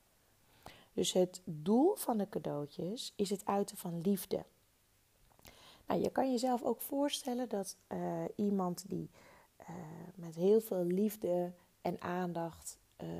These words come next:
een cadeautje voor jou heeft uitgezocht of, eh, iets heeft samengesteld voor jou wat helemaal bij jou past en volgens jouw interesses is. En je ziet dat er met veel liefde en aandacht is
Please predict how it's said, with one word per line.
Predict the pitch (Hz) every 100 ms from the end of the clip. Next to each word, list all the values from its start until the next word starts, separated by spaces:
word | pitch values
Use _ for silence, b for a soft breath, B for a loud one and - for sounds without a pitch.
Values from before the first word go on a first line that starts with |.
| -
een | -
cadeautje | - 180 160 156
voor | - 175
jou | 160
heeft | 160 -
uitgezocht | 170 160 - 175 170 160 - -
of, | 170 160 - B B B B
eh, | - 165 160 160 160 160 - -
iets | 196 185
heeft | 196 -
samengesteld | 202 180 180 180 - 175 170
voor | -
jou | 170 170 175
wat | 175
helemaal | 175 196 190
bij | 170 170
jou | 170 170 -
past | 180 175 -
en | 165 160
volgens | - 180 175
jouw | 180 -
interesses | - 170 - 175 160 190 -
is. | 165 - - B B B
En | 185
je | 170
ziet | 202 180
dat | -
er | 190
met | 185
veel | - 208 196
liefde | 185 196 - -
en | 185
aandacht | - 190 190 190
is | 220